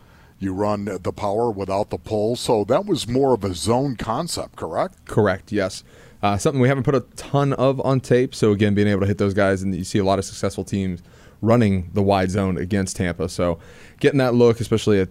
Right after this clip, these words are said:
Speaker 2: I believe it was, uh, ended up being to a strong side 'cause of tight end motion across. Um, just the way that they adjusted to it,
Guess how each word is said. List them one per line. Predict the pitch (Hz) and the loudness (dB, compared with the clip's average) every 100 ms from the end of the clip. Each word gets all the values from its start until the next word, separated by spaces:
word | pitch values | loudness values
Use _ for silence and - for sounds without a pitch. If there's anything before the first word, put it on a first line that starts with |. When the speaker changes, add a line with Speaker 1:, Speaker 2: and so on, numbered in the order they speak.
| - | -4
Speaker 2:
I | 92 | -6
believe | 78 - 95 101 | -6 -12 -6 -2
it | |
was, | 95 95 | -2 -2
uh, | 90 98 98 - 71 73 76 82 | -4 -6 -10 -12 -12 -10 -10 -4
ended | 104 101 | 0 0
up | 92 92 | 0 -2
being | 104 101 101 92 | -2 -2 -2 -6
to | - 104 | -4 -4
a | 92 | -2
strong | - 95 | -4 -2
side | 95 92 | -2 -2
'cause | 95 | -4
of | 85 | -4
tight | 98 90 | -2 -2
end | 87 90 | -4 -2
motion | 98 95 92 | -2 -2 -4
across. | 92 95 87 - - | -2 0 0 -4 -8
Um, | 90 82 85 85 - - - - - | -6 -4 -6 -8 -12 -20 -20 -20 -12
just | 98 | -2
the | 104 | 2
way | 95 | 4
that | 98 | 4
they | 98 | 4
adjusted | 95 101 98 104 | 2 2 0 -2
to | - 107 | 2 2
it, | 95 | 2